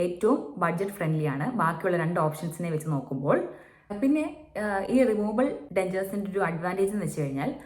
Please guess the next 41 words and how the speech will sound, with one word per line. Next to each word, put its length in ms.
നമുക്കിത് 380
റിപ്പയർ 360
ചെയ്യാൻ 240
എളുപ്പമാണ്. 420
നമുക്ക് 200
എന്തെങ്കിലും 300
ഡാമേജ് 360
വരും 140
അല്ലെങ്കിൽ 240
എന്തെങ്കിലും 260
ഒരു 120
ബ്രേക്കേജ് 480
വരുവാണെങ്കിൽ 360
നമുക്കത് 260
റിപ്പയർ 260
ചെയ്യാനുള്ള 280
ഓപ്ഷൻസ് 300
ഉണ്ട്. 120
റിമൂവബിൾ 340
പാർഷ്യൽ 360
ഡെഞ്ചർ 220
എന്ന് 160
പറയുമ്പോൾ 240
കുറച്ച് 240
പല്ലുകളെ 380
മാത്രം 260
റീപ്ലേസ് 280
ചെയ്യുന്ന 200
ഒരു 80
ഓപ്ഷനാണ്. 380
നമ്മളത് 380
വെച്ച് 220
കഴിഞ്ഞ് 260
വീണ്ടും 300
ഏതെങ്കിലും 260
ഒരു 140
പല്ല് 200
മിസ്സായിട്ടുണ്ടെങ്കിൽ, 640
വീണ്ടും 260
ഏതെങ്കിലും 300
പല്ല് 160